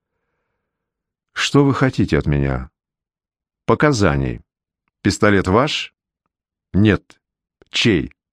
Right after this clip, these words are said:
"Не знаю". "Оружие найдено в вашей квартире". "Я отказываюсь отвечать на ваши вопросы".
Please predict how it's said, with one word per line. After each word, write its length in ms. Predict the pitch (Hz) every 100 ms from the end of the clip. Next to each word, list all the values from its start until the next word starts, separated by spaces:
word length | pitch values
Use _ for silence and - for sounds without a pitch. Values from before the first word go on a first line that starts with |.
| _ _ _ _ _ _
"Не 140 | - 87
знаю". 480 | 170 170 65 62 _ _ _ _ _ _ _ _ _ -
"Оружие 760 | 95 123 139 90 76 67 55 _ _ - - - -
найдено 640 | 85 90 95 98 117 120
в 100 | 85
вашей 340 | 85 82 95
квартире". 760 | - 107 107 - 78 71 65 - _ _ _ _ _ _ _ _ _ _ _ _ _ _
"Я 400 | 76 78 107 104
отказываюсь 800 | - 110 110 - 101 76 82 82
отвечать 520 | 87 92 90 - 117 110
на 120 | 90
ваши 260 | 87 82
вопросы". 640 | 92 95 80 73 - 73